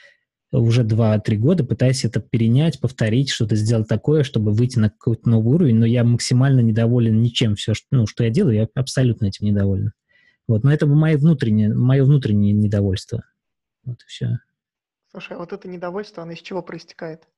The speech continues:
Speaker 2: Ну, то есть, типа, почему оно возникает? Ты вроде делаешь очень крутые штуки. Ну, то
Speaker 1: Ну,
Speaker 2: есть,
Speaker 1: ты,
Speaker 2: типа
Speaker 1: ну, ты слушаешь,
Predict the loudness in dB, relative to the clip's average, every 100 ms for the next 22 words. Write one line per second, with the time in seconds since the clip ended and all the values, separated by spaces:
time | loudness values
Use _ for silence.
0 | _ -12 -10 -12 -14 -20 -20 -14 -8 -8
1 | -10 -16 -18 -16 -18 -20 _ -6 -6 -4
2 | -4 -4 -6 -10 -8 -6 -4 -4 -6 -12
3 | -14 -20 _ _ -12 -6 0 2 0 -2
4 | -4 -2 -2 -2 0 0 0 -2